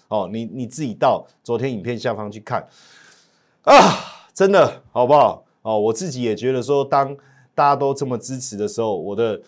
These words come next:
整个心情会非常的开心，然后在节目当中我们也能够更放松，然后再加上有更多新的粉丝进来，然后被我圈粉，我真的很感动。当然，节目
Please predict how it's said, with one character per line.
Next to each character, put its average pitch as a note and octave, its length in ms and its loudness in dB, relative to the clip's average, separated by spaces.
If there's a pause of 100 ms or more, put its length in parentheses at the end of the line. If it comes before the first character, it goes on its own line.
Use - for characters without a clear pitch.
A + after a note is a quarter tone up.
(260)
整 G#2+ 160 -4
个 A2 80 0
心 D3+ 260 -6
情 G#2+ 280 -8
会 A#2 380 0
非 - 220 -4
常 A#2+ 160 -8
的 A#2 120 -8
开 B2+ 200 -4
心， B2 300 -10
然 G#2+ 120 -6
后 A#2 300 0 (300)
在 F3+ 160 0
节 C#3 160 0
目 D3+ 100 -4
当 C#3 220 -2
中 C3+ 260 -2
我 G#2 120 -8
们 G#2+ 100 -8
也 A2 80 -6
能 G#2 180 -8
够 B2 280 0
更 B2 260 -6
放 B2 200 -2
松， A#2+ 440 -2
然 G#2+ 120 -8
后 A#2 280 -2 (260)
再 D#3+ 140 2
加 C#3+ 160 0
上 C3 160 -4
有 G#2+ 100 -6
更 B2 180 -4
多 B2 160 -4
新 C3+ 200 -8
的 B2 80 -4
粉 G2 180 -8
丝 A2+ 160 -12
进 A2 220 -10
来， E2+ 220 -10
然 F#2 120 -10
后 A2 80 -4
被 B2 160 -2
我 G#2+ 100 -2
圈 A2+ 280 -8
粉， F#2 240 -6
我 F2 100 -16
真 A2 160 -10
的 G2+ 80 -8
很 E2 120 -16
感 D#2+ 280 -14
动。 - 180 -6 (520)
当 B3 120 6
然， G#3+ 280 4 (680)
节 C3+ 200 -2
目 D#3+ 400 0